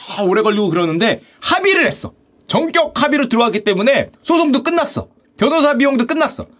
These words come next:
비용은 다 끝났고 현금만 굴러 들어와서 지금 도미니언사는 완전 로또로 맞았습니다. 완전 로또. 시가총액의 열 배. <laughs> 야, 야, 야, 야. 야, 미국에서 기업하다가 누가 나를 명예훼손해주면 얼마나 좋을까? 야, 씨. 미국에서 유튜브 했어야 했다.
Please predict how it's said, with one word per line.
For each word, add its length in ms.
비용은 360
다 180
끝났고 540
현금만 760
굴러 260
들어와서 600
지금 200
도미니언사는 960
완전 720
로또로 260
맞았습니다. 380
완전 300
로또. 200
시가총액의 540
열 160
배. 260
<laughs> 220
야, 60
야, 180
야, 80
야. 40
야, 120
미국에서 460
기업하다가 640
누가 340
나를 260
명예훼손해주면 760
얼마나 360
좋을까? 560
야, 640
씨. 280
미국에서 420
유튜브 260
했어야 200
했다. 280